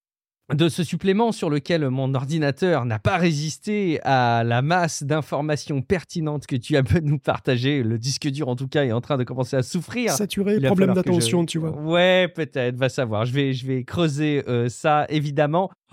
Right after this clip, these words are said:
Speaker 1: En attendant, de votre côté, si vous n'avez pas eu de problème à digérer, euh, l'intégralité du contenu de cet épisode supplément qui vous permet de gagner en expertise, n'hésitez pas à le faire savoir à tout le monde sur les apps de podcast comme Apple Podcasts ou,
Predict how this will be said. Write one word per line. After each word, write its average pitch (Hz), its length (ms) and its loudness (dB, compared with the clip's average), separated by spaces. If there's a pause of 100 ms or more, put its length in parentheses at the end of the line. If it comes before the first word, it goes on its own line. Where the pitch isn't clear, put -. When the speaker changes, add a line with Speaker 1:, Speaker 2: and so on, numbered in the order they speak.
Speaker 1:
En 170 120 2
attendant, 190 440 0
de 156 100 0
votre 147 300 0
côté, 160 460 -2
si 139 160 -6
vous 123 120 -2
n'avez 123 260 0
pas 139 160 0
eu 151 100 0
de 113 260 0 (240)
problème 175 520 0
à 131 140 2
digérer, 135 720 -2
euh, 117 240 2
l'intégralité 127 640 0
du 120 120 -2
contenu 165 340 -2
de 135 60 -10
cet 135 180 -2
épisode 123 340 -2
supplément 165 480 -2
qui - 120 -8
vous 123 100 -2
permet 135 300 0
de 123 100 2
gagner 143 300 2
en 120 100 2
expertise, 127 600 -4 (420)
n'hésitez 196 440 4
pas 214 140 4
à - 20 4
le 214 60 2
faire 180 180 0
savoir 175 520 4
à 214 120 4
tout 220 160 0
le 170 60 0
monde 247 320 0
sur 175 200 -2
les 139 160 0
apps 123 120 0
de 113 60 2
podcast 107 460 0
comme 117 160 -2
Apple 104 200 -2
Podcasts 147 500 -2 (200)
ou, 139 280 0